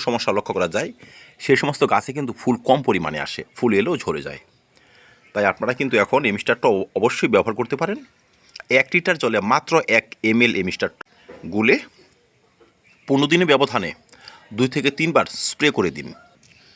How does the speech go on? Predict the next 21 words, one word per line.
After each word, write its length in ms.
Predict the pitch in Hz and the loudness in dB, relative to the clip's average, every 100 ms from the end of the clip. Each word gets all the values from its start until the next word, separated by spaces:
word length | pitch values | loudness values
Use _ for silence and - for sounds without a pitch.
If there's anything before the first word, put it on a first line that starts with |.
| _ _ _ | _ _ _
দু 180 | 117 131 | -4 0
নম্বরে 360 | 170 185 180 185 | 0 0 0 0
হচ্ছে 360 | 165 165 123 170 - - _ | -2 -2 2 0 -2 -16 _
পাউডারি 440 | - 135 147 151 240 - | 2 4 4 2 0 -4
এবং 180 | 107 117 107 | -4 -2 0
ডাউন 240 | 98 113 | 0 0
মিলিডিউ, 400 | 107 92 82 80 - _ _ _ _ _ _ _ _ _ | -2 -6 -10 -14 -16 _ _ _ _ _ _ _ _ _
এগুলো 240 | 131 147 156 | -4 0 0
গাছকে 460 | 104 208 - - 113 165 - - _ | 2 2 0 0 0 0 -10 -20 _
আষ্টে 280 | 98 - 156 | -2 -2 -2
বৃষ্টে 280 | 117 104 - | -2 -4 -6
রাখে, 300 | 73 64 - - - _ _ _ - - _ - - | -6 -6 -8 -12 -18 _ _ _ -20 -20 _ -18 -8
আর 100 | - - | -8 -4
তখন 280 | 120 190 139 | -2 0 0
সে 140 | 107 123 | -2 -4
সমস্ত 300 | 135 131 131 107 | -2 -2 0 2
গাছে 280 | 101 - 87 - - | 2 2 -2 -4 -10
ফুল 200 | 117 110 | 0 0
আসতে 200 | 110 123 | 0 0
বাধাপ্রাপ্ত 580 | 85 85 95 92 80 - | -2 -2 -2 -4 -4 -8
হয়, 240 | 78 71 | -12 -12